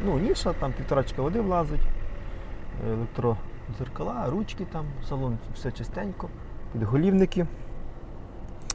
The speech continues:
Так, давайте перейдемо,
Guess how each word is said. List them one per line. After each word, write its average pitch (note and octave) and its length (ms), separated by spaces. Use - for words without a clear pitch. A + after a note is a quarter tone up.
Так, A2+ 160
давайте B2+ 500
перейдемо, A#2+ 560